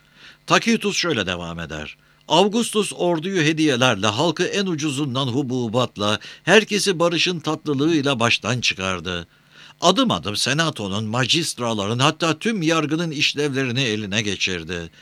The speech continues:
Direnen kimse olmadı. En ateşli ruhlar savaşlarla ve yasaklamalarla tasfiye edilmiş, diğer soylular kölelere özgü bir tabiyet sergileme karşılığında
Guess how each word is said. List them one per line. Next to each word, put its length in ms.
Direnen 380
kimse 320
olmadı. 640
En 160
ateşli 460
ruhlar 440
savaşlarla 800
ve 80
yasaklamalarla 960
tasfiye 500
edilmiş, 540
diğer 260
soylular 600
kölelere 600
özgü 440
bir 140
tabiyet 680
sergileme 560
karşılığında 840